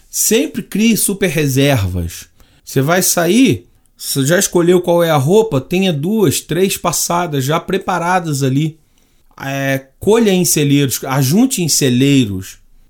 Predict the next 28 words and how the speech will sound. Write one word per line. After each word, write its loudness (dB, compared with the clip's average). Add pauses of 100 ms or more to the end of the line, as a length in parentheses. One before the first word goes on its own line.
porque -4 (260)
esse 0
ajuntamento -2
em -4
celeiros, 0
essa, -2 (340)
essa, -4
esse -2
excesso, -2 (640)
um -2
pouco 0
mais 0
daquilo 0
que -8
você -2
precisa -4
pra -4
viver, -2 (460)
isso 0
pode -2
te -8
salvar 0
no -2
momento -4
de -2
imprevisibilidade -2
da 0
vida. 0